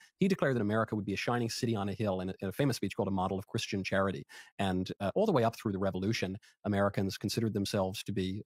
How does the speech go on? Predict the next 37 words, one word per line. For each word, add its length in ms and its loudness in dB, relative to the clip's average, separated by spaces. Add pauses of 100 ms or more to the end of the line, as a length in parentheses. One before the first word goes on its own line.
uh, 140 -12
Christian. 360 -4 (300)
The 220 0
Founding 240 0
Fathers 600 2
were 200 -2
a 20 0
little 160 0
bit 80 2
of 80 0
a 60 2
hodgepodge 560 0
of 80 -8
Freemasons 680 -2
and 140 -6
deists, 500 -4
but 120 -2
there 100 2
were 80 4
a 60 4
number 320 4
of, 160 -2 (340)
uh, 60 -8 (260)
vaguely 580 4 (140)
faithful-seeming 640 2
Christians 500 0
among 220 2
them, 180 2 (220)
and 80 4
even 160 4
f-, 340 -2
the 60 6
ones 240 4
who 80 4
were 100 2
not 220 2
particularly, 800 0